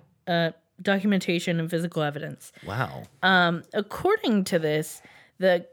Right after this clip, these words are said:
Speaker 1: Carolingian period, including Charlemagne, is a fabrication
Speaker 2: <laughs> Oh.
Speaker 1: with a phantom time of two hundred ninety-seven years that's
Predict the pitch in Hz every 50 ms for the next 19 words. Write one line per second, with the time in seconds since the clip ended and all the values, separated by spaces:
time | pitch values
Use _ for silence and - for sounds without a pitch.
0 | _ _ - - - - - 302 294 294 294 277 269 269 269 269 254 247 254 233
1 | 240 240 233 - - 247 240 233 233 233 226 226 226 226 226 220 - - _ _
2 | _ _ - 190 196 190 - - - 320 320 320 311 294 269 254 - - - 240
3 | 220 220 220 220 208 190 180 180 175 170 160 156 160 160 160 - _ - - -
4 | - _ - - 175 170 165 143 - - 190 180 202 208 220 240 233 - - 180
5 | 151 151 156 - - 151 147 151 147 131 - - 180 156 - 190 156 135 110 101
6 | 135 185 180 175 - - 151 160 156 147 151 - - - 254 269 262 254 - -
7 | 240 220 220 - - - 226 208 190 185 180 175 139 143 156 - - - 214 202
8 | 160 175 180 170 170 160 160 151 147 156 156 160 156 147 - - 156 156 151 156
9 | 156 156 165 156 147 139 - 135 127 - - - 139 131 - - -